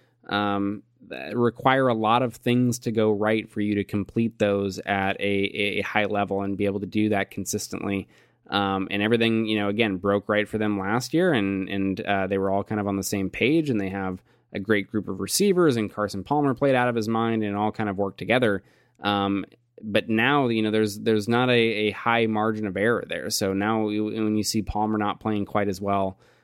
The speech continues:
um, you know, those downfield throws aren't there as much. And so do they, they make some adjustments to that? Do they try to, you know, mix in some easier stuff just to, to be able to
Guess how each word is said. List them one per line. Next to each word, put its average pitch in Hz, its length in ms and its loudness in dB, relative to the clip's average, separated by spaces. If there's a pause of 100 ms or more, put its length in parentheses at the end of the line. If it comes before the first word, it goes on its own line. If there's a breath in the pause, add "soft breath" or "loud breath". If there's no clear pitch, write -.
(180 soft breath)
um, 95 360 -2
you 98 80 -4
know, 95 100 -2
those 98 220 -2
downfield 98 420 -2
throws 101 300 -2
aren't 98 260 -6
there 123 220 2
as 92 120 -4
much. 92 280 -8
And 98 160 -4
so 104 360 2 (320 soft breath)
do 107 100 2
they, 104 340 2
they 104 180 0
make 113 300 2
some 123 160 2
adjustments 117 480 0
to 120 80 0
that? 113 260 2
Do 113 80 -2
they 98 120 -2
try 110 440 0
to, 110 160 4
you 110 140 2
know, 107 100 2
mix 110 320 0
in 113 140 2
some 104 200 0
easier 107 400 2
stuff 107 440 -2
just - 240 -4
to, 98 300 0
to - 140 -14
be 101 140 0
able 101 140 0
to 101 120 -2